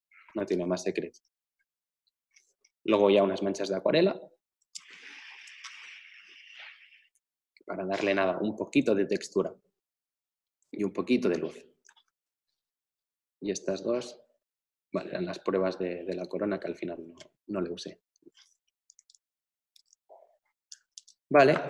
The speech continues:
y con esto, y ahora me he dejado la mancha del, del collar aquí.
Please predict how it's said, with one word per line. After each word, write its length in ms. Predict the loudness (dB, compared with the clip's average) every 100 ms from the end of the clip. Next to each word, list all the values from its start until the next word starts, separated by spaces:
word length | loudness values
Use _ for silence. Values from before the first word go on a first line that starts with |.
| 2
y 100 | 4
con 140 | 8 8
esto, 580 | 6 6 4 4 -6 4
y 80 | 4
ahora 280 | 6 2
me 100 | 2
he 20 | 0
dejado 280 | 0 2
la 120 | 4 2
mancha 320 | 0 -2 -4
del, 340 | -4 -2 -4
del 140 | -6 -2
collar 340 | 0 0 -2
aquí. 340 | -2 -2 -4